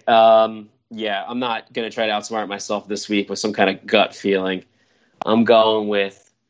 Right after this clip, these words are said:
the guy, the young one, young Hova, Victor Hovland this week. He's been playing good. He's trending.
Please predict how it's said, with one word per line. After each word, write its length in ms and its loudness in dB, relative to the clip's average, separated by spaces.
the 120 -6
guy, 760 2
the 120 -10
young 420 -4
one, 460 -8
young 340 0
Hova, 600 -4
Victor 440 0
Hovland 800 0
this 300 -12
week. 340 -12
He's 140 -8
been 120 6
playing 300 6
good. 300 4
He's 440 -6
trending. 540 -2